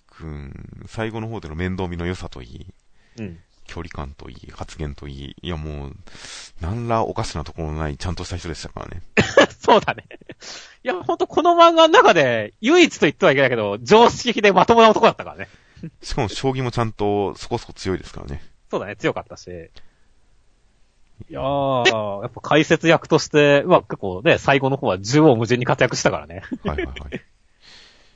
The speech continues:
Speaker 1: いやー。
Speaker 2: まあ、この順位も納得ですかっていう。
Speaker 1: まあ、もう間違いないですよ。
Speaker 2: まあ、そうだね。<laughs> いやー、本当に。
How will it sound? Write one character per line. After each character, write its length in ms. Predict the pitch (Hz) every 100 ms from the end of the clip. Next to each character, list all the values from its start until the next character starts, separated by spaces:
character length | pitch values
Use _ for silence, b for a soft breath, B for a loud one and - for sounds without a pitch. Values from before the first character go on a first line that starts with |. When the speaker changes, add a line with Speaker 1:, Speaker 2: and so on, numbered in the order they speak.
| b _ _ _ -
Speaker 1:
い 60 |
や 80 | 80
ー。 40 | 69
Speaker 2:
ま 160 | 123
あ、 40 | 120
こ 160 | 165
の 80 | 160
順 160 | 147 156
位 20 |
も 80 | 120
納 120 | 120
得 200 | - 190
で 80 | 170
す 80 |
か 120 | - -
っ 40 |
て 80 | -
い 80 | 85
う。 240 | 85 85 - _ _
Speaker 1:
ま 280 | 104 110 73
あ、 40 |
も 140 | 69 80
う 60 | -
間 180 | 82 82
違 240 | 92 85
い 40 |
な 60 | 71
い 20 |
で 60 | 67
す 140 | -
よ。 100 | - - _ - _
Speaker 2:
ま 100 | 127
あ、 20 |
そ 180 | 120 185
う 20 |
だ 100 | 135
ね。 140 | - -
<laughs> 1700 | - - - 247 - 349 - - - - - - - - - - -
い 40 |
や 60 | 147
ー、 460 | 151 143 139 131
本 220 | 117 131 127
当 140 | 143
に。 280 | 131 127